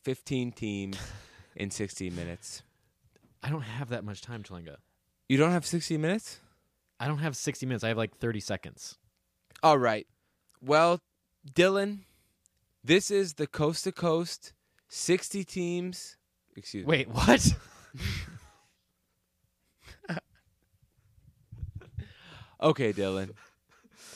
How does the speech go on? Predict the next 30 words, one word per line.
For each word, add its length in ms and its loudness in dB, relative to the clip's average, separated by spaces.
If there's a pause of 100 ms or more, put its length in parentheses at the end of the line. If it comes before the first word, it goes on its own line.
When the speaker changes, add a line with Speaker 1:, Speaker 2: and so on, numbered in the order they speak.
(400)
Speaker 1:
This 240 6
is 120 -6
the 120 0
Coast 280 0
to 80 -8
Coast, 400 0 (360)
thirty 280 6
teams 640 -2 (280)
in 140 -2
thirty 320 4
seconds. 720 -6 (460)
I'm 160 8
gonna 120 4
give 200 2
you 60 4
Speaker 2:
Oh, 80 -6
Speaker 1:
thirty 220 6
teams, 540 -2
Speaker 2:
God. 280 -14
Speaker 1:
and 140 4
you 140 8
have 180 2 (140)
thirty 260 6
seconds 380 -2
to 80 -8
tell 220 2
me 140 0
your 160 2
opinion 520 -2
Speaker 2:
What? 220 -2